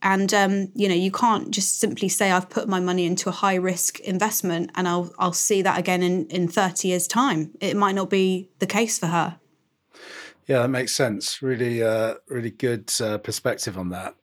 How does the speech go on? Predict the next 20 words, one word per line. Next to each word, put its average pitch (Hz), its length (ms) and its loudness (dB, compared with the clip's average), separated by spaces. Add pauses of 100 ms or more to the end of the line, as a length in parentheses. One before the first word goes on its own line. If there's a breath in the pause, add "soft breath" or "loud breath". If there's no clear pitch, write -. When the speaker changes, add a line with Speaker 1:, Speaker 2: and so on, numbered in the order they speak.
Speaker 2:
Just - 220 4
thinking 180 260 8
about 147 220 10
your 135 180 8
own 143 160 10
journey 139 280 8
and 120 80 2
where 127 120 8
you've 127 220 4
got 127 220 2
to 127 140 2
now, 123 520 6
and 113 280 -2
thinking 110 400 -4
about 113 480 2
women 120 520 0 (260 soft breath)
listening 135 320 2
to 123 140 0
this 120 280 2
and 113 280 -2